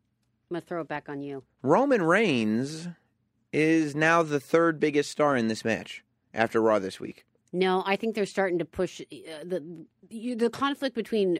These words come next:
Speaker 1: Reigns and Ambrose is starting to happen.
Speaker 2: I mean, there's, yeah, the, the, there's a conflict there, but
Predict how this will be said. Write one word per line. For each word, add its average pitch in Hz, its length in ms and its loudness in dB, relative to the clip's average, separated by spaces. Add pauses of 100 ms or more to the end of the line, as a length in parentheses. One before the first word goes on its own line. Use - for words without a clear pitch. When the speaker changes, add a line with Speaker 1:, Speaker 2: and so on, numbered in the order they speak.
Speaker 1:
Reigns 185 400 2
and 180 180 0
Ambrose 160 400 -4
is 156 80 -6
starting 147 300 -4
to 143 60 -6
happen. 131 360 -12 (160)
Speaker 2:
I 120 60 -2
mean, 131 140 2
there's, 117 200 -2
yeah, 131 300 0
the, 90 320 -4
the, 82 420 -6
there's 117 200 0
a 107 40 -2
conflict 156 480 0
there, 90 180 -2
but 113 160 -2